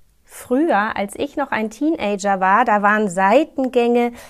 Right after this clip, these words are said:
immer sowas, das kam erst, wenn man M-Dressur ritt.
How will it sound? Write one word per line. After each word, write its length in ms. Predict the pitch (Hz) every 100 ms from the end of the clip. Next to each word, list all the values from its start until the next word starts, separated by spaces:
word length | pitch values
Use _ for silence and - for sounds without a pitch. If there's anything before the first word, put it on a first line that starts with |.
| - -
immer 380 | - 254 269 262
sowas, 480 | 220 220 214 214 -
das 260 | 196 202 -
kam 520 | - - 196 240 240 220
erst, 360 | 196 190 -
wenn 160 | 190 190
man 240 | 190 175 -
M-Dressur 1120 | 196 226 220 196 175 - - - 190 175 165
ritt. 320 | 180 156 -